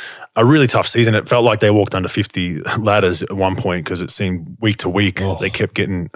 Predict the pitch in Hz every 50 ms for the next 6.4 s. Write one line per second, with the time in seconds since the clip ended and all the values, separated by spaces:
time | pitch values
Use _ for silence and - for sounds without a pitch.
0 | - _ - 110 101 101 - 98 92 85 92 90 85 78 78 85 95 92 90 -
1 | 90 87 85 82 - 98 98 95 - - 113 101 90 - - 80 - 90 - -
2 | 85 - - 90 90 87 - - - 90 87 - - 87 90 87 85 87 - -
3 | - - - - - - - - - - - - - _ - - 120 113 113 110
4 | 120 135 131 123 120 113 104 110 131 131 - 98 135 135 120 - 131 117 117 113
5 | 104 92 104 101 120 110 - - - - 127 113 95 90 - - - - - -
6 | - - 67 71 71 62 - -